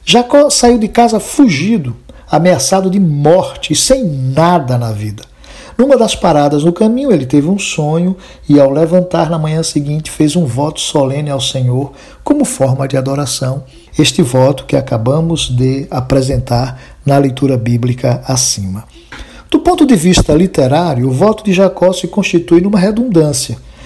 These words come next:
O seu voto, de fato, é uma repetição do seu sonho, porque no sonho, conforme diz Gênesis capítulo vinte e oito, versos doze a quinze, e é interessante fazer essa leitura bíblica, "E teve um sonho no qual viu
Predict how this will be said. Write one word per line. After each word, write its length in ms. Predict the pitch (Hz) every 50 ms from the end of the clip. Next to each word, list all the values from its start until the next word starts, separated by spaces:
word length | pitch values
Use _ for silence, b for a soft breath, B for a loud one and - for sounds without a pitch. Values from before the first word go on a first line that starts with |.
| B B B B B
O 60 | -
seu 200 | - - 320 226
voto, 380 | 139 120 143 180 247 247 - 160
de 100 | 139 127
fato, 420 | - - 147 165 196 202 - -
é 40 | 202
uma 140 | 208 233 226
repetição 600 | 190 233 254 - - 262 254 - - 208 208 220
do 80 | 220
seu 220 | - - - 254 247
sonho, 420 | - - - 175 180 170 131 117 - B B B B B B
porque 260 | - 202 - 262 269
no 160 | 277 269 220
sonho, 520 | - - - - - 220 269 277 214 135
conforme 560 | 123 - 139 131 127 - 160 165 156 160 143 135
diz 340 | 143 151 156 139 131 - -
Gênesis 640 | 151 127 123 147 190 220 220 175 139 123 120 - -
capítulo 480 | - 127 120 - 147 147 147 143 143
vinte 300 | 131 139 151 156 - -
e 60 | 143
oito, 340 | 135 139 156 151 147 - - B B B B B B -
versos 400 | 135 147 143 - - 127 113 120
doze 340 | 131 143 143 143 127 123
a 60 | 120 110
quinze, 540 | - - - 226 247 196 143 117 110 113 B B B B B
e 60 | 147
é 40 | 151
interessante 640 | 165 160 160 170 160 156 135 - - 202 214 214 -
fazer 320 | - - 120 113 127 131
essa 220 | 127 123 - - 131
leitura 360 | 120 117 113 - 135 123 120
bíblica, 600 | 113 143 202 233 202 147 113 110 - - 110 - b b b b b b b b b b b
"E 100 | - 196
teve 440 | 185 - - 180 170 175 165 165 196
um 80 | 214 214
sonho 480 | - - - - 180 180 185 196 214
no 140 | 226 262 254
qual 320 | 262 - 185 175 196 202
viu 440 | 208 180 151 147 160 165 190 220 -